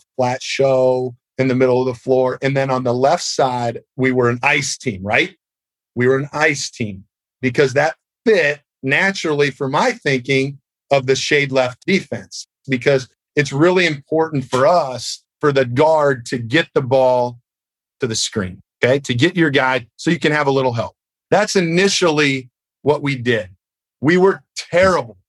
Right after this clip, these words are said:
on the left side of the floor with ice.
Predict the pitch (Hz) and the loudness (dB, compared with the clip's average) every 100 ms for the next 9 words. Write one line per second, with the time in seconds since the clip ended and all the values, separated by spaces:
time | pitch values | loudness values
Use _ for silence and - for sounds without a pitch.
0 | _ _ - - - 139 135 135 135 139 | _ _ -6 -4 -2 -2 0 0 0 0
1 | 139 135 139 143 - 139 135 123 120 131 | 0 0 -2 -4 -6 -4 -2 -2 -2 -2
2 | 107 98 | -4 -10